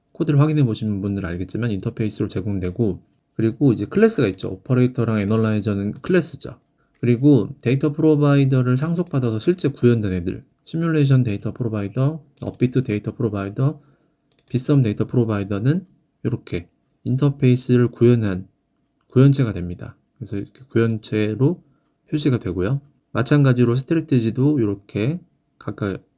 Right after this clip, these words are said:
각각의 스트래티지 두 개가 이제 구현체가 있고 트레이더도 마찬가지로 이렇게 구-, 구현체들이 있습니다. 어, 시뮬레이터나 컨트롤러, 그리고 제이피티 컨트롤러, 텔레그램 컨트롤러,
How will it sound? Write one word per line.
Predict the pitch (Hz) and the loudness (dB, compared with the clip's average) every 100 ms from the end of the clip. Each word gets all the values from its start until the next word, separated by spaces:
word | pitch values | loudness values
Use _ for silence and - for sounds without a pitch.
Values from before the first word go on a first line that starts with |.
| _ | _
각각의 | - 110 117 104 101 | -10 -4 -2 0 0
스트래티지 | 95 131 131 110 101 | 0 -2 -2 -2 -4
두 | - | -6
개가 | 101 101 101 | -4 -2 -2
이제 | 92 92 | -6 -8
구현체가 | 98 104 101 95 107 90 | -4 -2 -2 -4 -6 -6
있고 | 90 - 151 - _ | -8 -2 -2 -2 _
트레이더도 | 208 208 170 127 87 90 - | 2 4 4 0 -2 -8 -14
마찬가지로 | 117 110 101 95 | -10 -6 -6 -6
이렇게 | 98 - 147 | -10 -6 -6
구-, | - - _ | -8 -20 _
구현체들이 | - 113 110 101 | -6 -4 -2 -4
있습니다. | 90 - 131 117 - _ _ _ | -6 -10 -14 -16 -20 _ _ _
어, | 101 95 | -12 -8
시뮬레이터나 | - 196 220 208 180 170 143 131 | -2 2 4 4 2 2 2 2
컨트롤러, | 180 190 185 139 101 90 107 _ | 0 -2 2 2 2 -2 -8 _
그리고 | - 101 101 101 117 101 101 | -6 -4 -4 -8 -6 -4 -4
제이피티 | 95 104 104 - - - | -4 -6 -6 -12 -16 -10
컨트롤러, | 110 107 110 101 98 113 131 | -6 -6 -4 -4 -2 -2 0
텔레그램 | 135 123 113 | 2 2 0
컨트롤러, | 110 107 107 95 101 143 165 | -4 -6 -6 -4 -2 -2 -4